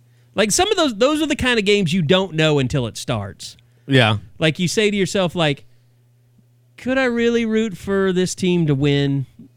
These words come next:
Speaker 1: And then you have to wait for the game to start and find out how many times you get pissed off. Like, you'll find out pretty quick. If you get pissed off when Sam Ehlinger makes a big touchdown pass,
Speaker 2: I would never do that.
Speaker 1: you'd be like, "Well."
Speaker 2: I'd never do that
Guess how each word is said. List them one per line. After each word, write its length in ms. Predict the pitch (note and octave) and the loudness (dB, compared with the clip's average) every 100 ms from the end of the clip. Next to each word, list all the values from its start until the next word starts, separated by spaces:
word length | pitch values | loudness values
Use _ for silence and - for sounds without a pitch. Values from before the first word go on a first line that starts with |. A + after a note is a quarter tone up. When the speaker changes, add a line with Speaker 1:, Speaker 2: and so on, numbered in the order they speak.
| _ _ _ _ | _ _ _ _
Speaker 1:
And 200 | C#3+ C#3+ | -2 2
then 160 | D3+ D3+ | 2 2
you 100 | D3 | 2
have 180 | F3 | 0
to 80 | - | -2
wait 260 | C#3 D3 C#3 | -2 -2 0
for 80 | D3+ | -2
the 80 | |
game 320 | B2 C3+ C#3+ D#3+ | -2 0 0 0
to 60 | |
start 340 | D#3 E3+ D#3 D3+ | -2 0 0 -2
and 80 | |
find 240 | A#2+ D3+ D3 | -4 -2 -2
out 100 | C3 | -2
how 120 | D#3 | -2
many 160 | D3+ C3 | 0 -2
times 560 | D3 C#3 C#3 C#3 - - _ _ _ _ | -2 -2 0 -2 -4 -14 _ _ _ _
you 120 | D#3 | 0
get 180 | C#3+ D3+ | 2 2
pissed 340 | - E3+ C3+ D#3 | 2 0 0 -2
off. 480 | C3+ C#3+ D3 - - _ - - _ _ - | 0 0 -2 -8 -20 _ -20 -20 _ _ -2
Like, 220 | D3 - - _ | -2 -2 -12 _
you'll 140 | G#3 C4 | 0 0
find 360 | D#4 C4 A#3 | 2 0 2
out 180 | G#3 F3+ | 0 0
pretty 180 | G3 F#3 | -2 0
quick. 220 | G3 D#3 | 0 -2
If 80 | C3 | -2
you 80 | G#3 | -2
get 180 | G#3+ | -2
pissed 300 | - F3 D#3 | 0 0 0
off 240 | D#3 D3 D3 | -2 -2 -2
when 80 | C3 | -4
Sam 260 | - C#3+ | -2 -2
Ehlinger 380 | B2+ C3 C3+ C3 | -2 -2 -2 0
makes 280 | C3 B2+ - | 0 -2 -2
a 60 | B2 | -8
big 440 | G#2+ - C3+ A#2+ | -8 -2 -2 -2
touchdown 480 | - C3+ - C#3 C3 | -4 -6 -2 -4 0
pass, 500 | C#3+ C#3 C#3+ C#3 - - | 0 0 -2 -4 -10 -4
Speaker 2:
I 60 | |
would 120 | A#2 A2 | -2 0
never 240 | G#2 G2 | -2 -4
do 160 | F#2+ F#2 | -6 -4
that. 200 | F#2+ A#2+ | -2 0
Speaker 1:
you'd 100 | C#3 | 0
be 120 | C3+ | 0
like, 280 | B2 A2+ - _ _ _ _ _ _ _ _ _ _ _ - | -2 -2 -6 _ _ _ _ _ _ _ _ _ _ _ -4
"Well." 340 | D3 C3 B2+ - - | 0 0 -2 -4 -2
Speaker 2:
I'd 120 | C#3 | 2
never 220 | C#3 C3+ | 2 4
do 160 | C3 A#2 | 2 2
that 300 | A2 G#2+ | 2 0